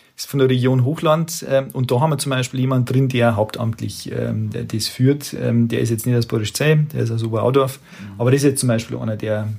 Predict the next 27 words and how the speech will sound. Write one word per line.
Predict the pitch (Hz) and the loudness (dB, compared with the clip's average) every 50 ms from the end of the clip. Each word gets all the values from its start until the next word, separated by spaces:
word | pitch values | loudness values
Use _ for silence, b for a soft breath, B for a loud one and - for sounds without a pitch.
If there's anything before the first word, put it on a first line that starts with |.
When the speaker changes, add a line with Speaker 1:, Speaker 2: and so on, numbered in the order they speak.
| - - | -8 -6
Speaker 1:
der | 117 110 104 104 | -6 -4 -4 -6
das | 110 107 - - | -6 -8 -8 -8
als | - 117 107 - | -8 -8 -10 -8
Beruf | - 120 117 131 151 147 | -4 -2 0 0 0 0
macht. | - 147 139 139 135 - | 2 2 2 2 0 -2
Und | - 143 143 | -6 -4 0
in | 160 156 | 0 2
Deitz | 147 135 127 143 147 - - | 4 4 4 4 2 0 0
drüben | - 147 151 147 | 2 2 4 4
bei | 135 131 | 2 0
uns | 131 135 131 135 | 0 -2 -4 -4
in | 131 | -4
der | 123 | -4
Zentrale | 123 - 127 117 113 113 120 131 139 139 131 127 B B B B B B B | -4 -4 -4 -2 0 2 2 2 2 0 -2 -4 B B B B B B B
haben | - - 123 | -4 0 2
wir | 127 127 | 2 4
natürlich | 127 127 123 131 127 120 117 120 | 4 2 2 0 0 -2 0 0
auch | 135 135 | -2 -2
Hauptamtliche. | 135 135 135 - - - 135 131 - 143 127 - 139 139 139 131 - b b b b b b b b b b b - | -2 -2 -4 -4 -6 -6 -6 -4 -4 -6 -6 -2 -2 -2 -2 -4 -8 b b b b b b b b b b b -2
Ähm, | - 120 120 123 127 127 127 127 120 107 - - _ _ _ _ _ _ _ _ _ _ _ _ _ _ _ _ | 2 4 4 6 6 6 6 6 4 2 -2 -10 _ _ _ _ _ _ _ _ _ _ _ _ _ _ _ _
ich | 113 107 - | -8 -4 -4
schätze | - 113 113 - - 120 | -4 -2 -2 -2 -2 -2
mal, | 113 110 | 0 0
dass | 113 107 104 | -2 -2 -4
das | - 135 120 - - | -4 -4 -4 -4 -2
eben, | - 120 117 117 117 117 117 113 110 110 117 - | -2 -2 2 4 4 6 6 4 2 0 -2 -4
ähm, | 117 110 110 113 113 113 110 107 104 | -4 -2 0 2 2 2 2 0 -2